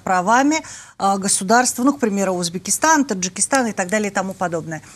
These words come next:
А, какова процедура на сегодня переоформления водительского удостоверения на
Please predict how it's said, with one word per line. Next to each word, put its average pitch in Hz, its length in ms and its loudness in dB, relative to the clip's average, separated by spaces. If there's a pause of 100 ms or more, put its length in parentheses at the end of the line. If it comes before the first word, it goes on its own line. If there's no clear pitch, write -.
(340)
А, 208 300 0 (100)
какова 254 400 4
процедура 226 580 0
на 208 120 0
сегодня 277 680 2 (320)
переоформления 262 1200 4 (420)
водительского 202 720 0
удостоверения 262 960 4
на 190 580 2